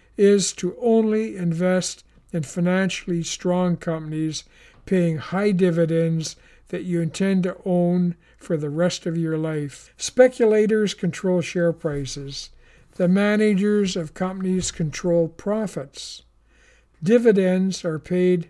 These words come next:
from profits. While you cannot accurately predict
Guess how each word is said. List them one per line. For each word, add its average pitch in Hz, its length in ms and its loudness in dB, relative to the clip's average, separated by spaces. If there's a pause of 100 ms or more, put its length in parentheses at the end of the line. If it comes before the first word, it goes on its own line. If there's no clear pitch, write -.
from 151 300 -6
profits. - 840 -8 (600)
While 208 140 0
you 220 120 0
cannot 233 640 0 (160)
accurately 202 680 -4
predict 170 640 -2